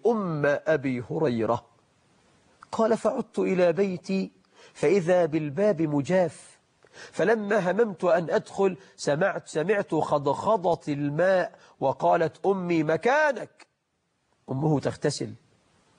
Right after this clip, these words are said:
ثم لبثت، ثم لبست، ثم لبست ثوبها بسرعة وفتحت له الباب، وبمجرد أن رأته قالت:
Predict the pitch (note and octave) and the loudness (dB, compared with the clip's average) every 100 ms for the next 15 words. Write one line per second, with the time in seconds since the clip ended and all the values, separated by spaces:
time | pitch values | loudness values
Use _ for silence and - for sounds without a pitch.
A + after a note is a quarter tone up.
0 | _ - C3+ B2 B2+ E3 D#3 - B2 _ | _ -4 0 2 0 0 -2 -4 -6 _
1 | - - - - - - - D3 C#3 C3 | -20 -20 -20 -20 -16 -10 -2 -2 0 0
2 | D3 F#3 E3+ F3+ F3+ _ _ _ _ - | 0 0 -4 -6 -6 _ _ _ _ -20
3 | _ - - F3 D#3 C3+ D3 E3 E3 F3+ | _ -10 -2 0 0 -2 0 0 0 -2
4 | E3 D#3+ D3+ - E3+ C3+ C3 G3+ F#3+ F#3 | -2 -2 -2 -2 -2 0 0 -2 0 -4
5 | D#3 C3 A3 A#3 F#3 F#3 - _ _ _ | -6 -2 2 2 2 0 -4 _ _ _
6 | _ _ _ C#3 C#3 E3+ D#3+ D#3 C3+ - | _ _ _ -2 0 -2 -2 -4 -4 -2
7 | D#3 C#3+ C3+ B2+ D3 D#3+ D#3+ D3+ - - | -2 0 -2 0 2 2 2 -2 -18 -20
8 | - - C#3+ C#3 C#3 D#3+ E3+ C#3+ D3 A#2+ | -12 -4 -2 0 0 0 0 0 -2 -2
9 | B2 B2+ C3+ D3 F3+ - C#3 E3+ F3 F#3 | -4 0 2 2 0 -6 -6 0 2 2
10 | F#3 | 0